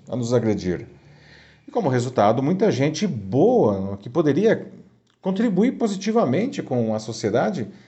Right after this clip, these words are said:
deixa de se expor pelo medo de ser atacado em seu altruísmo, não? E nessa hora,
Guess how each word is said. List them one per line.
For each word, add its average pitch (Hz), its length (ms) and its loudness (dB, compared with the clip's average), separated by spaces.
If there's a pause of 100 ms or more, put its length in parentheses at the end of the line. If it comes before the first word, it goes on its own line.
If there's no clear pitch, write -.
(600)
deixa 285 280 -4
de 302 60 -4
se - 140 -8
expor 160 340 0
pelo 233 220 0
medo 139 640 0
de 139 60 -8
ser - 140 -4
atacado 180 720 0
em 208 80 -2
seu 208 400 0 (460)
altruísmo, 113 720 2
não? 80 160 -12 (880)
E 165 60 -12
nessa 262 300 0
hora, 135 440 4